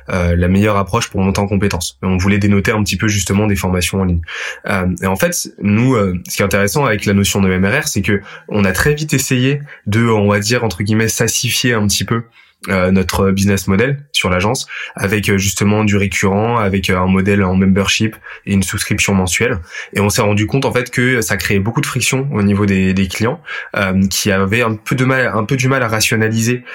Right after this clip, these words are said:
euh, de mois en mois les actions réalisées, parce que forcément il y a des ag-, il y a des actions, des campagnes par exemple qui vont, euh,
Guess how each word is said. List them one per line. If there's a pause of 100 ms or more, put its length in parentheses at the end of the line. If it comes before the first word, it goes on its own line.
(160)
euh,
de
mois
en
mois
les
actions
réalisées,
parce
que
forcément (160)
il
y
a
des
ag-,
il
y
a
des
actions, (400)
des
campagnes
par
exemple
qui
vont,
euh,